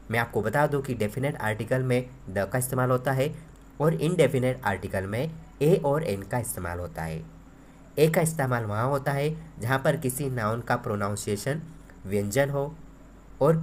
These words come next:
किसी noun का pronunciation कैसा हो, स्वर हो,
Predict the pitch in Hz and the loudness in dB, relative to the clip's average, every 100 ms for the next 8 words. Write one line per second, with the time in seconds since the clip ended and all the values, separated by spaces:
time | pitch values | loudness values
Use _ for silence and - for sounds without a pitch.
0 | - - - 160 202 160 127 131 127 123 | -4 -6 0 2 4 4 2 0 -2 -2
1 | 110 104 104 101 95 131 160 - - - | -2 -2 -2 -4 -2 -4 -4 -12 -20 -20
2 | - - - - 120 110 131 147 160 - | -20 -20 -20 -4 -2 0 0 0 -2 -6
3 | - - - - - - - - - 147 | -20 -20 -20 -20 -20 -20 -20 -18 -2 6
4 | 123 90 80 | 6 6 -6